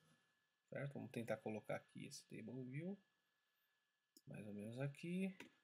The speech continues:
Eu vou arrastar aqui mais ou menos isso.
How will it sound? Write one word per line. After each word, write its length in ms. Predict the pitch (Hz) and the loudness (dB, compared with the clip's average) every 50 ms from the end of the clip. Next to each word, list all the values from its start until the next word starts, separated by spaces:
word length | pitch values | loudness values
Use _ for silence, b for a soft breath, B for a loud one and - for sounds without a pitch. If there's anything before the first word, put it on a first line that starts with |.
| _ _ _ _ _ _ _ _ _ _ _ _ _ _ _ _ - - _ _ _ _ _ _ - - _ _ _ _ - | _ _ _ _ _ _ _ _ _ _ _ _ _ _ _ _ -20 -20 _ _ _ _ _ _ -20 -20 _ _ _ _ -4
Eu 120 | 135 131 | -2 0
vou 120 | 131 123 | 0 0
arrastar 420 | 120 127 131 131 - - - - 135 | 0 0 0 -2 -2 -4 -6 -6 -6
aqui 240 | - - - 113 113 | -6 -8 -8 -8 -6
mais 180 | 113 113 113 | -6 -6 -6
ou 80 | 110 98 | -6 -6
menos 260 | 92 90 95 98 - - | -8 -8 -8 -10 -10 -10
isso. 200 | - - - | -12 -14 -14